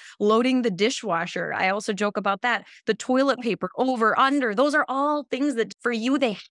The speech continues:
to be a certain way. So I watched idly from the side as she began folding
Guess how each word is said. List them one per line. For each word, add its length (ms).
to 100
be 140
a 60
certain 300
way. 180
So 180
I 120
watched 440
idly 380
from 240
the 80
side 340
as 160
she 220
began 360
folding 520